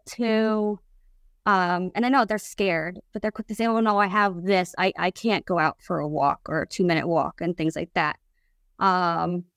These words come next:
and I get it's scary, but I think kinda trying to change your mindset. Like, "Yes, I have cystic fibrosis, but let me try to walk from this mailbox to this mailbox,"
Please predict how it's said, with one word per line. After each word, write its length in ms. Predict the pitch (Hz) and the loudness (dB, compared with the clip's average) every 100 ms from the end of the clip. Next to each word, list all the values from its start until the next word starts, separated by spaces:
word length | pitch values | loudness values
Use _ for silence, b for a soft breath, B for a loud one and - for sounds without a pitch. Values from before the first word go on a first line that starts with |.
| _ | _
and 120 | 214 208 | 0 2
I 40 | |
get 200 | 196 202 | 2 0
it's 180 | 160 - | -2 -8
scary, 600 | - 190 214 190 190 214 _ _ - _ _ | -2 0 2 2 0 -2 _ _ -20 _ _
but 400 | 220 190 175 160 _ _ _ - | 2 4 2 -2 _ _ _ -6
I 60 | 190 | -2
think 180 | 226 | 0
kinda 180 | 214 202 | 2 0
trying 300 | 202 196 180 180 | 0 0 0 0
to 60 | |
change 180 | 202 196 | 2 2
your 80 | 185 | 2
mindset. 720 | 170 170 196 - 170 160 170 | 0 0 -2 -2 0 0 -2
Like, 180 | 165 - | -6 0
"Yes, 220 | 214 202 | 0 2
I 140 | 208 208 | 2 2
have 280 | 196 196 202 | 4 2 2
cystic 400 | - 196 - 190 | -4 -6 -8 -2
fibrosis, 640 | 185 190 233 247 233 220 - | 0 2 0 0 -2 -2 0
but 200 | 190 185 _ _ _ - | 0 0 _ _ _ 0
let 220 | 196 226 | 2 2
me 140 | 233 | 0
try 600 | - - 196 208 233 233 | -4 -6 2 4 6 2
to 100 | 208 | 0
walk 400 | 190 185 180 - | 0 2 2 0
from 240 | _ 190 185 | _ 0 2
this 180 | 180 - | 0 2
mailbox 520 | 175 170 170 147 - | 2 4 2 0 -4
to 60 | 170 | -8
this 220 | 156 - | -8 -4
mailbox," 520 | 156 143 - - - | -2 0 0 -2 -6